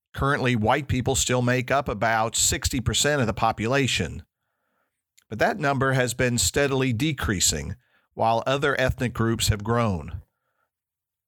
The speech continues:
Projections are that in just eight years from now, that number will be closer to fifty-five percent in America. I say all this to lay the foundation for our culture topic today,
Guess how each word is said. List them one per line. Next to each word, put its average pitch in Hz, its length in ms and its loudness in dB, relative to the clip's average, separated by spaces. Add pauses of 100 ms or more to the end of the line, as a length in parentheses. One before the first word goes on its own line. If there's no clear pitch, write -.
Projections 135 680 -2
are 117 200 2
that 123 140 -2
in 120 120 -2
just 123 280 0
eight 127 240 2
years 147 380 0
from 113 180 -2
now, 98 400 0 (320)
that 135 240 0
number 123 300 2
will 123 80 2
be 123 100 0
closer 113 420 0
to 120 320 0
fifty-five 107 760 -2
percent 95 520 -4
in 107 140 0
America. 92 640 -2 (1200)
I 170 80 -2
say 220 240 2
all 233 160 0
this 147 300 0
to 143 100 -4
lay 127 180 2
the 143 80 0
foundation 131 680 0
for 120 200 -2
our 117 180 0
culture 127 460 -2
topic 110 440 0
today, 95 520 0